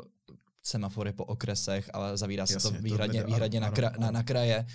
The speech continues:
Speaker 1: Na Twitteru byl takovej ten vtip, že zprůměrujeme ty barvičky.
Speaker 2: <laughs>
Speaker 1: Ale <laughs> to opravdu není nikde jako centrálně sepsaný, kde se ty školy zavírají. Já si představuju, že by byl nějaký registr nebo nějaká, nějaká přesně stránka, kam by ty hygieny napsali, "Hele, zavíráme tady, tady, tady."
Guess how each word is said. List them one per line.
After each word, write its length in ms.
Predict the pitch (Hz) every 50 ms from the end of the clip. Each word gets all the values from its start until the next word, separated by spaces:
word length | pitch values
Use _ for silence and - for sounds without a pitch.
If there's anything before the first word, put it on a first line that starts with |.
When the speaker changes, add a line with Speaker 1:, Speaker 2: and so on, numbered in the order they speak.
| - - - - - - - - 104
Speaker 1:
Na 120 | 107 101
Twitteru 280 | 98 98 104 101 - 104
byl 120 | 101 107
takovej 260 | 101 - - 101 101
ten 120 | 101 107 110
vtip, 180 | - - 107
že 100 | 101 117
zprůměrujeme 500 | 113 - - 113 107 104 101 104 107 107
ty 80 | 104 110
barvičky. 420 | 113 131 - 131 135 - - -
Speaker 2:
<laughs> 720 | - - - 151 120 - - - 131 117 - - - 120 -
Speaker 1:
Ale 680 | 120 120 120 120 123 123 123 123 123 123 123 127 - - - - - 135 127 - - -
<laughs> 420 | - - - - _ _ _ _
to 120 | - 139 131
opravdu 460 | 131 127 131 139 135 127 127 143 143
není 400 | 143 135 131 127 123 127 123 127
nikde 300 | 127 123 120 123 120 120
jako 220 | 117 113 120 131
centrálně 580 | 120 - 139 120 117 117 123 120 117 117 123 127
sepsaný, 520 | 131 123 - - - 127 117 117 117 117
kde 180 | 120 120 113 107
se 140 | - 120 113
ty 100 | 117 117
školy 260 | 120 - 117 117 117
zavírají. 240 | 113 107 101 - 123
Já 40 | 123
si 100 | 127 139
představuju, 380 | 131 139 131 - 143 143 143
že 100 | 139 139
by 80 | 143 147
byl 120 | 139 143
nějaký 300 | 135 135 135 135 135 113
registr 440 | 110 123 131 151 143 - - 147 139 131
nebo 140 | 123 117
nějaká, 360 | 113 113 113 120 120 120 113 -
nějaká 340 | 117 117 113 117 117 113
přesně 260 | 113 - 120 - 110 104
stránka, 380 | - - 117 120 135 131 123
kam 180 | - - 117 117
by 100 | 117 117
ty 100 | 117 120 117
hygieny 360 | 113 113 117 123 117 117 117
napsali, 340 | 117 113 - - 117 113 110
"Hele, 180 | 113 123 120
zavíráme 440 | 120 120 113 110 110 101 98 98 98
tady, 220 | - 117 110 -
tady, 200 | - - 101 101 -
tady." 240 | - 110 123 135